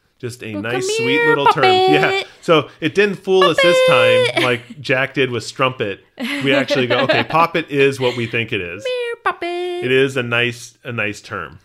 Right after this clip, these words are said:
Speaker 1: But that's all I got. We really much, we pretty much ended there, as I said,
Speaker 2: Yeah.
Speaker 1: uh, with them. And so I think we're getting into some of the, some additional, the cool stuff, and when they actually find,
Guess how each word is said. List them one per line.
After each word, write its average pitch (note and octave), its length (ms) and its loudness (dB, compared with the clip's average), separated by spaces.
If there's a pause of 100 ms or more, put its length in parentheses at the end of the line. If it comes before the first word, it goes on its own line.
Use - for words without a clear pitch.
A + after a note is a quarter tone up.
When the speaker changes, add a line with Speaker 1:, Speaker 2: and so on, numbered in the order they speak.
(140)
Speaker 1:
But D3+ 100 -6
that's A3+ 200 -6
all D4+ 100 -8
I A#3+ 80 -4
got. A#3+ 240 -2
We B2+ 120 -4
really D3+ 360 -4
much, F3 280 -8 (140)
we D3 100 -12
pretty F3+ 220 -10
much E3+ 240 -6
ended D#3 340 -6
there, D#3+ 260 0
as B2 120 -4
I A#2+ 80 -4
said, A2+ 500 -4 (120)
Speaker 2:
Yeah. A#3 440 0
Speaker 1:
uh, A2+ 40 -6
with A2+ 200 -6
them. A#2 300 -6
And A2+ 180 -8
so A#2+ 140 -8
I A#2 40 -8
think A#2+ 260 -12
we're A#2 120 -10
getting A#2 300 -8
into A2+ 300 -10
some A2 240 -10
of G#2+ 100 -10
the, G#2 500 -4
some A2 140 -14
additional, G2+ 460 -8
the G2 120 -10
cool A#2 240 -12
stuff, F#2 400 -10
and F#2+ 240 -16
when F#2+ 120 -16
they F#2 120 -14
actually F#2 380 -14
find, F2+ 580 -14